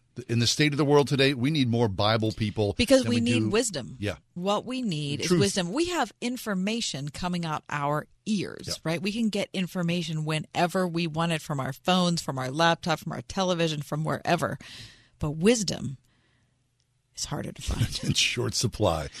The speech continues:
Speaker 1: Truth is in
Speaker 2: And
Speaker 1: short supply.
Speaker 2: that is what the Bible gives to us in spades.
Speaker 1: Right.
Speaker 2: I mean, and, and when, when you travel with the Bible League and you meet people who are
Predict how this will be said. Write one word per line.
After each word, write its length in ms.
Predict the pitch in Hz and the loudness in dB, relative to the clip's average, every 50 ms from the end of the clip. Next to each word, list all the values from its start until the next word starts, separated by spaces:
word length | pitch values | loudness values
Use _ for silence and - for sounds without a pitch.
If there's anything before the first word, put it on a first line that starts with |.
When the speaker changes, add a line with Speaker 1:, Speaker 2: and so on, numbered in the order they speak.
| - - - - - - | -14 -14 -14 -14 -8 2
Speaker 1:
Truth 380 | - 160 165 139 104 95 - | 8 8 10 10 8 6 0
is 120 | 101 87 92 | -4 -4 -2
in 120 | 92 87 | -2 -2
Speaker 2:
And 160 | 92 90 - | 0 0 0
Speaker 1:
short 120 | - 87 82 | 0 -2 -2
supply. 280 | 80 - 73 156 190 185 | -4 -6 -4 -2 2 4
Speaker 2:
that 340 | 180 190 208 214 208 - | 4 4 4 2 0 0
is 200 | - 180 170 156 | -4 -6 -6 -6
what 340 | 160 165 180 175 160 - - | -6 -4 -2 -2 -2 -4 -6
the 120 | - 160 147 | -8 -8 -6
Bible 440 | - 160 156 165 175 165 160 160 | -6 -6 -4 -2 -2 -2 -2 -4
gives 480 | 160 151 147 143 180 190 185 170 - - | -6 -6 -6 -4 -2 -2 -2 -2 -4 -8
to 260 | - - 175 147 123 | -8 -6 -4 -4 -4
us 380 | 101 80 123 139 - - - - | -4 -4 -4 -4 -4 -6 -6 -6
in 200 | - 143 143 131 | -6 -6 -6 -4
spades. 1040 | - - - - - - - _ _ - 233 247 240 233 202 147 110 90 - - - | -2 0 0 2 0 0 -4 _ _ -8 -6 -2 0 0 0 0 0 -2 -2 -2 -2
Speaker 1:
Right. 120 | 85 - 170 | 0 0 2
Speaker 2:
I 60 | 175 | 2
mean, 220 | 180 185 175 175 | 4 4 2 2
and, 260 | - 196 196 185 - - - | 2 2 2 2 2 0 0
and 200 | - 220 220 214 | 0 2 2 2
when, 220 | 226 226 214 196 - - - - - - | 2 2 2 0 -2 -6 -14 -20 -14 -4
when 300 | - 214 214 208 196 - | 2 4 4 4 4 4
you 160 | 190 247 277 | 2 2 2
travel 400 | - - - 254 233 233 208 202 | 2 0 0 0 0 0 2 2
with 140 | 180 165 - | 0 0 0
the 60 | 160 | -2
Bible 340 | 139 143 135 139 139 - - | -2 -2 -2 -2 -2 -4 -8
League 300 | - 104 - - - - - | -8 -8 -8 -10 -12 -12 -6
and 240 | - 170 175 180 185 | -2 0 2 2 2
you 160 | 208 247 262 | 2 2 0
meet 280 | 277 285 269 240 - _ | -2 -2 -4 -4 -6 _
people 560 | - - 175 147 - - - - - 127 135 131 131 - _ _ _ - - - - - _ - - | -8 -6 -6 -8 -8 -10 -12 -12 -12 -12 -14 -14 -16 -20 _ _ _ -20 -20 -20 -20 -20 _ -6 -2
who 280 | 190 196 190 180 165 - | 0 2 2 2 0 -4
are 600 | - 151 156 143 139 131 131 127 127 131 147 135 | -4 -4 -2 -2 0 -2 -2 -2 -4 -6 -6 -8